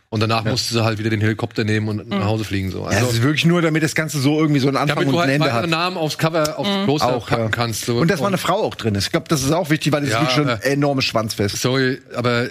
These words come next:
Speaker 1: also selbst, also auch als Komödie ist es halt einfach nix.
Speaker 2: Ja.
Speaker 1: Das sind, das sind Gags. Ich hasse nichts mehr als Gags, die selbst noch mal erklärt werden.
Speaker 3: <laughs>
Speaker 1: Ja, wenn er jetzt sagt, der sagt zu dem einen,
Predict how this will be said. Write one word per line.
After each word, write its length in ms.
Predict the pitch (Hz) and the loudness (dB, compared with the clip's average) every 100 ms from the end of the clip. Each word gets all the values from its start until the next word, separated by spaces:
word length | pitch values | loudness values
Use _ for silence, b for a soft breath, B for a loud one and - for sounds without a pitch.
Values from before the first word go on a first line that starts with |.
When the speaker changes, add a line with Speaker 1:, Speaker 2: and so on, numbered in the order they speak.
| - | -6
Speaker 1:
also 180 | 131 113 | -6 -4
selbst, 300 | 110 156 180 | -2 -4 -2
also 300 | 139 139 151 | -2 -2 0
auch 160 | 175 185 | -2 -2
als 200 | 175 - | -4 -2
Komödie 600 | - 156 143 160 143 139 - | -2 0 0 0 0 -2 -4
ist 200 | 139 143 | -4 -4
es 120 | 117 | -2
halt 180 | 120 - | -2 -2
einfach 360 | 113 123 117 | -6 -4 -4
nix. 320 | 92 107 123 - | -2 -2 -2 -4
Speaker 2:
Ja. 60 | |
Speaker 1:
Das 140 | - 107 | -4 -2
sind, 220 | 120 113 - | -2 -4 -6
das 140 | - 107 | -4 -2
sind 160 | 123 | -2
Gags. 280 | 127 151 - - - - | -2 -4 -6 -16 -18 -8
Ich 220 | - - | -4 -4
hasse 200 | 165 160 | -4 -2
nichts 300 | 151 170 - | 0 -2 -2
mehr 260 | 143 147 120 | -2 0 -2
als 220 | 127 - | -4 -4
Gags, 220 | 143 - | -4 -4
die 100 | 131 | -4
selbst 360 | 113 143 - - | -2 -4 -6 -8
noch 140 | 135 120 | -4 -2
mal 100 | 123 | -2
erklärt 380 | 107 127 131 - | -2 0 -2 -2
werden. 220 | 98 104 | -2 0
Speaker 3:
<laughs> 680 | 220 - - 277 269 233 | -2 -2 -4 -2 -2 -2
Speaker 1:
Ja, 240 | 117 123 135 B B | -2 -2 -4 B B
wenn 160 | 131 143 | -4 -2
er 160 | 147 160 | -2 -2
jetzt 100 | 160 | -2
sagt, 400 | 160 160 - 147 | -2 -4 -6 -2
der 100 | 143 | 0
sagt 200 | 170 - | -2 0
zu 60 | |
dem 140 | 160 156 | 0 2
einen, 420 | 170 175 175 | 0 0 -2